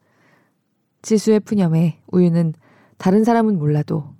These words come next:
언니는 별로 휘둘리지 않는 편 아니냐고 말하고 싶었지만 참았다.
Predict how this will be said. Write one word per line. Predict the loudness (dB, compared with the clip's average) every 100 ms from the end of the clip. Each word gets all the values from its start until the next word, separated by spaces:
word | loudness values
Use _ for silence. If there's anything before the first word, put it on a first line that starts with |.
| _
언니는 | -4 0 2 0 -2
별로 | 0 2 2 0
휘둘리지 | -2 -4 -2 -2 -2
않는 | -4 -4
편 | -4 -4
아니냐고 | -4 -4 -6 -6 -4
말하고 | -2 -4 -6
싶었지만 | -16 -14 -14 -8 -8 -8 -14 _ _ _
참았다. | -6 -4 -4 -8 -18 -18